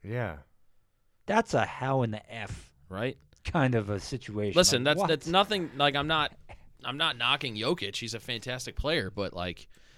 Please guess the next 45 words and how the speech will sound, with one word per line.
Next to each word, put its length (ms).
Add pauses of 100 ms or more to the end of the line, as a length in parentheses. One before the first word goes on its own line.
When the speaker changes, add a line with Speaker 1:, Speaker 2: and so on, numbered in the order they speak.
(1400)
Speaker 3:
you 120
know, 140
I 100
mean, 360
Speaker 2:
Maybe 240
it 20
just 140
Speaker 3:
we 100
all 200
know, 260
Speaker 2:
underscores 240
Speaker 3:
I, 20
Speaker 2:
the 120
Speaker 3:
we, 140
I 60
mean, 180
we 140
all 160
know 240
the 160
M 100
V 100
P 340
is 300 (480)
Speaker 1:
The 100
M 100
V 80
P, 60
Speaker 3:
completely 220
Speaker 1:
the, 60
Speaker 3:
narrative-based. 640
Speaker 1:
the 100
M 180
V 120
P 180
gets 180
very 260
Speaker 3:
I 40
mean, 180
Speaker 1:
narrative, 220
yeah. 140
Speaker 3:
I 60
mean, 220 (600)
LeBron 460
has 460